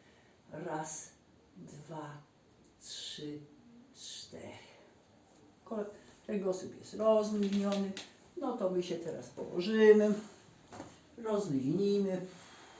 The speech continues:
Tak. Przeciągniemy się parę razy. Znowu stopy sobie ustawiamy na matę. Ręce do przodu, wzdłuż, tak.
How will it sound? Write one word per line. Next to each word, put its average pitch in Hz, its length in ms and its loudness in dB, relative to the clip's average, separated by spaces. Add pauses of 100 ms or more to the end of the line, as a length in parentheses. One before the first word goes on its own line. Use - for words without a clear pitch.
(1400)
Tak. 185 520 0 (800)
Przeciągniemy 196 920 -6
się 202 140 -4
parę 190 380 -2
razy. 185 440 0 (800)
Znowu 208 600 -2
stopy 175 420 -6
sobie 139 240 -6 (100)
ustawiamy 135 580 -8 (200)
na 226 300 0
matę. 202 580 -4 (1160)
Ręce 160 500 -6
do 208 280 -4
przodu, 202 560 -2
wzdłuż, 190 720 -4
tak. 190 380 -4